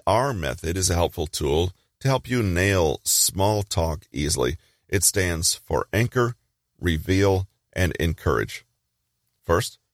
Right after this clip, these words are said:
identify a shared experience. Then, reveal something about yourself connected to that anchor. Then, finally,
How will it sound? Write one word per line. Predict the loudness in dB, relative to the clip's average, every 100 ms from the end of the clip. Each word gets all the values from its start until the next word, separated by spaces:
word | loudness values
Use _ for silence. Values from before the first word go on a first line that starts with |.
| _ _ _ _
identify | 0 2 0 0 0 0
a |
shared | -2 -2 -2
experience. | -2 -4 -2 -2 0 -2 -4 -6 _ _ _
Then, | -2 -2 -4 -10 _ _ _ _
reveal | -2 2 0 2
something | 2 0 -2 -6 -6 -6 -4
about | 0 -2
yourself | 0 -2 0 0 -2 -4
connected | -4 -2 0 -2 -8 -6
to | -4 0
that | -2 -2
anchor. | -6 -2 -2 -4 _ _ _ _ _
Then, | -4 -2 -2
finally, | -2 -4 -2 -2